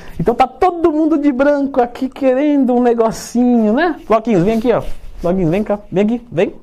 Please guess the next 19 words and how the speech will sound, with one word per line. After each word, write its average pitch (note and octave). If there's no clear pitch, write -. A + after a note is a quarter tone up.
<laughs> -
Muito D4+
bem, C4+
caiu A#3
aqui G3
no F#3
chão. F3+
Nossa, B3
que A3+
confusão. G#3+
Olha, C#3
vocês B2
são C#3
muito F#3
interesseiros, C3+
viu, D#3+
Floquinhas? A#2
Muito F#3
interesseiros. D#3